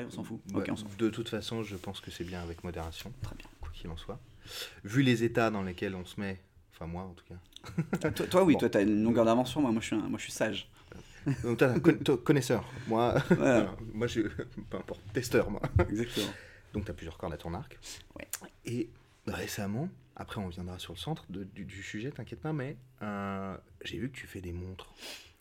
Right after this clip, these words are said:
Speaker 1: Ouais.
Speaker 2: Qu'est-ce que c'est que cette histoire ?
Speaker 1: Eh ben, écoute, euh, je t'avoue que même
Speaker 2: Comment
Speaker 1: moi,
Speaker 2: ça t'est venu ?
Speaker 1: quand on me dit ça, j'ai encore
Speaker 2: Est-ce
Speaker 1: du
Speaker 2: que tu
Speaker 1: mal à
Speaker 2: portes une de tes montres, là ?
Speaker 1: Euh, oui. Oui, tout à fait.
Speaker 2: Fais voir.
Speaker 1: Tout à
Speaker 2: On la
Speaker 1: fait.
Speaker 2: verra pas du tout, mais ok.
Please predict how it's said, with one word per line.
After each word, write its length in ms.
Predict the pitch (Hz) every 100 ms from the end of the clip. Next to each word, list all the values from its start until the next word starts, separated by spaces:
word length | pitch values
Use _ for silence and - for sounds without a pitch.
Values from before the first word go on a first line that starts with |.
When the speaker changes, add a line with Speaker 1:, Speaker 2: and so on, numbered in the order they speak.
| _ -
Speaker 1:
Ouais. 80 | 80
Speaker 2:
Qu'est-ce 120 | 85 92
que 60 |
c'est 80 | 87
que 40 | -
cette 100 | -
histoire ? 280 | - - 98
Speaker 1:
Eh 60 | 104
ben, 100 | 101
écoute, 420 | 98 - - - -
euh, 40 | 95
je 80 | 90
t'avoue 240 | 98 104
que 120 | 123 107
même 240 | 101 113
Speaker 2:
Comment 120 | 123 262
Speaker 1:
moi, 100 | 262
Speaker 2:
ça 80 |
t'est 120 | - 101
venu ? 260 | 104 113
Speaker 1:
quand 200 | 127 120
on 80 | 123
me 80 | 117
dit 120 | 123
ça, 320 | 127 - 175
j'ai 100 | 151
encore 220 | 113 110 87
Speaker 2:
Est-ce 80 |
Speaker 1:
du 60 | -
Speaker 2:
que 40 |
tu 60 | 123
Speaker 1:
mal 100 | 139
à 40 |
Speaker 2:
portes 120 | 143 135
une 80 |
de 60 | 117
tes 120 | 113
montres, 200 | 107 110 -
là ? 100 | 98 90
Speaker 1:
Euh, 720 | 107 107 101 101 98 90 87
oui. 500 | 98 113 143 139 135 - - - - - -
Oui, 200 | 117 120
tout 100 | 117
à 40 |
fait. 100 | 120
Speaker 2:
Fais 40 | 135
voir. 300 | 143 170 - -
Speaker 1:
Tout 80 | 113
à 60 |
Speaker 2:
On 60 | 107
la 80 | 104
Speaker 1:
fait. 40 |
Speaker 2:
verra 180 | 107 104
pas 100 | 117
du 100 | 107
tout, 100 | -
mais 200 | 160 107 110 - - - -
ok. 180 | 123